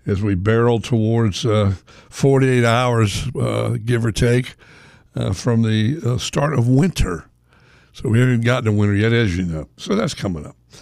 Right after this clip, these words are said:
But that's just, that's no shock, no surprise, and we can't worry about it. Anyway,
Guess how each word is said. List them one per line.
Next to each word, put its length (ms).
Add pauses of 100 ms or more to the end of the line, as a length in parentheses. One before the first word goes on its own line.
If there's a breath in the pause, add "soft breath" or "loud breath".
(180 loud breath)
But 120
that's 240
just, 240
that's 420 (440)
no 260
shock, 400
no 120
surprise, 520
and 200 (480 loud breath)
we 80
can't 280
worry 200
about 280
it. 60 (340 loud breath)
Anyway, 640